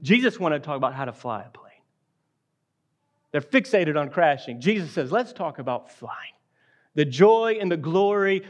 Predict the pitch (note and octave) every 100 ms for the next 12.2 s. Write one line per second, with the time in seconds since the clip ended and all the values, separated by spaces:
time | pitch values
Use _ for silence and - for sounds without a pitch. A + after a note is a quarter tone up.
0 | - E3 D3 D3 B2+ F3+ G3 G3 E3+ D3+
1 | E3+ F#3 F3+ D#3 D#3 C3+ - F3+ F#3 D#3
2 | C#3+ E3 F#3 D#3+ A#3+ A#3+ D3+ D3 F3+ -
3 | - G#3+ A3 G#3+ - G3+ D#3 G#3+ B3+ C4+
4 | - F#3 E3 E3+ - - C3+ B3+ B3 A#3
5 | G#3+ - A3+ G#3+ G#3+ F#3+ D3+ C3 A#3 B3+
6 | C4 C#4 G#3 G#3+ G#3+ F3 D#3+ A3+ C4 A3
7 | F#3+ G3+ G3 G3 F#3 F3 G3 F#3+ F3+ F3
8 | E3 C#3 C3+ - D3 D#3+ C4+ D4 A3+ F3
9 | E3 D#3+ A3 G3+ F#3+ F3 D#3 B2 F#3+ G#3
10 | G#3+ G#3+ E3 C#3+ D3+ G3+ E3+ F3 E3+ E3
11 | D#3+ - D#3+ E3 D#3 D3 - C#3+ C#3 A2+
12 | - -